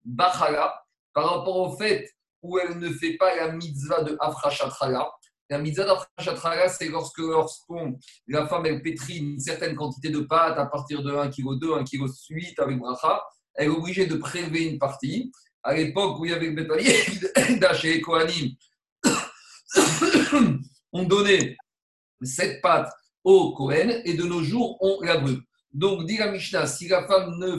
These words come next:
fait pas le prélèvement de la pâte, alors elle risque de mourir au moment de l'accouchement. Troisième faute, ou Ve'adrakat Aner, et par rapport au fait qu'elle n'allume pas les bougies de Shabbat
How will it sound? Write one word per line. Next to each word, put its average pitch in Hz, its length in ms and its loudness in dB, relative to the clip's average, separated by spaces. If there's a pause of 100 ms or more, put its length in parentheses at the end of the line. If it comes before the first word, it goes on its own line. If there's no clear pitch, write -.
(120)
fait 170 260 0
pas 165 160 0 (120)
le 156 60 -2
prélèvement 156 480 -2
de 147 100 -2
la 139 120 2
pâte, 151 340 -2 (400)
alors 160 240 2
elle 160 160 4
risque 170 340 -4
de 160 80 0
mourir 160 400 -2
au 160 40 -6
moment 160 240 -4
de 156 60 -4
l'accouchement. 143 520 -4 (440)
Troisième 185 800 0
faute, 208 340 -2 (320)
ou 156 140 -6
Ve'adrakat 180 680 2
Aner, 160 400 2 (320)
et 156 120 -4
par 175 160 0
rapport 180 340 0
au 143 80 -8
fait 196 300 -6
qu'elle 190 420 2
n'allume 160 360 -2
pas 185 180 6
les 160 140 -2
bougies 147 320 -6
de 156 100 -2
Shabbat 156 500 0